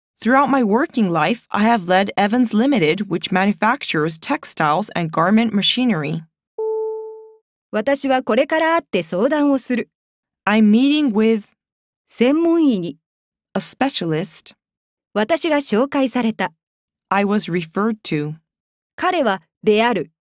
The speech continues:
Speaker 2: 名高い権威者。
Speaker 1: He is a renowned authority,
Speaker 2: 関しての中国の薬草の治療法。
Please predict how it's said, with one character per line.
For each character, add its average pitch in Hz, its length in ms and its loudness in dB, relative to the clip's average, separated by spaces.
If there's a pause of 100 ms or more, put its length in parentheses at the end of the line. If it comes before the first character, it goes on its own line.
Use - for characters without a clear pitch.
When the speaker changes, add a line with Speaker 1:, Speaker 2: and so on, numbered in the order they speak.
(200)
Speaker 2:
名 202 160 2
高 320 280 0
い 269 100 0
権 254 340 2
威 294 40 2
者。 185 220 -6 (600)
Speaker 1:
He 294 320 2
is 214 160 0
a 165 60 2
renowned 185 520 2
authority, 208 720 0 (600)
Speaker 2:
関 330 260 0
し - 120 -6
て 233 120 -2
の 175 180 -2 (220)
中 370 280 0
国 277 260 0
の 180 80 0
薬 165 240 -4
草 339 280 -2
の 302 140 0
治 226 160 -2
療 254 280 0
法。 202 320 -2